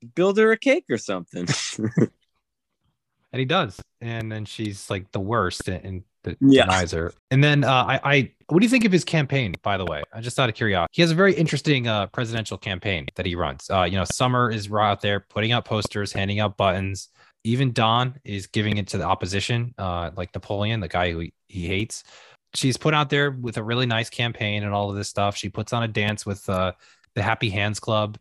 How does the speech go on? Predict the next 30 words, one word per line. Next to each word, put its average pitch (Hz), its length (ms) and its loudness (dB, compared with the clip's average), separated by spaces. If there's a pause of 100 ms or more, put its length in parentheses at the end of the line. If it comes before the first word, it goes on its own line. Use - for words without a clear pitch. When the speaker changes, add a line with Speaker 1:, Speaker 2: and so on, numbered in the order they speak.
(120)
Speaker 2:
at 101 240 -4
the 95 160 -2
campaign, 101 720 -4
you 104 80 -12
know, 92 160 -6 (220)
promises 117 440 2
a 117 60 -2
bunch 110 240 0
of 113 60 -4
different 107 320 -4
things. 101 480 -2 (840)
And 135 120 2
then 156 100 4
Pedro 180 340 4
comes 135 240 0
in 113 280 0
and 110 320 -2
covers 143 260 2
up 127 120 2
all 120 160 4
the 107 100 0
different 101 260 -2
posters. 87 480 -4 (840)
And 110 320 2
actually 117 420 -4
has, 104 360 0
instead, 113 340 0
he 107 80 0
has 104 200 0
a, 90 180 -2